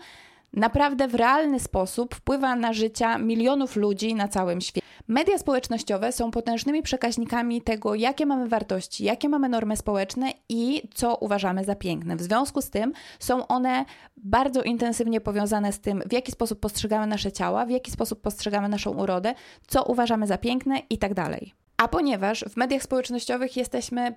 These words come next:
prawie wszyscy, to my wszyscy niejako internalizujemy sobie właśnie te ideały, w które w mediach społecznościowych są promowane. Sytuacja generalnie wygląda po prostu tak. Z jednej strony mamy media społecznościowe, które mówią nam, że coś jest piękne i że jeśli nie będziemy dążyć do jakiegoś konkre-,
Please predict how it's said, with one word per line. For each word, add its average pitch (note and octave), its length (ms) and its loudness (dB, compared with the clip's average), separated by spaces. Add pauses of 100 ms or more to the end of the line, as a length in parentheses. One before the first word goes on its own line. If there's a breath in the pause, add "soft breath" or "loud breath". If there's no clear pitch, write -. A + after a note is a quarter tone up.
(120)
prawie G#3 420 0
wszyscy, G3+ 720 -2 (520 loud breath)
to A3+ 120 2
my B3+ 360 0 (180)
wszyscy C4+ 760 -2 (200 soft breath)
niejako G#3+ 340 -2
internalizujemy A#3+ 1080 0
sobie F#3+ 280 -2
właśnie G#3 380 0
te A3 120 -2
ideały, G#3 520 0
w - 20 -14
które G3+ 200 -2
w - 20 0
mediach F#3+ 240 0
społecznościowych F#3+ 760 -2
są G3 280 0
promowane. G#3 680 0 (340 loud breath)
Sytuacja C4+ 520 0
generalnie A#3+ 400 2
wygląda A3+ 300 2
po G#3+ 100 -2
prostu G3+ 260 -2
tak. - 300 -2
Z G#3 40 0
jednej C#4 220 2
strony B3 260 0
mamy A3+ 200 0
media A3 260 2
społecznościowe, G3+ 600 -2
które G#3 220 -4
mówią G#3 280 0
nam, G3 180 0
że G3 120 -2
coś A#3 300 -2
jest - 180 -4
piękne G3 440 0
i - 160 -2
że G3+ 120 0
jeśli A3 320 -2
nie G#3+ 140 -2
będziemy G#3 380 0
dążyć G3+ 300 -2
do G3 100 -2
jakiegoś F#3+ 300 -2
konkre-, G3+ 360 -4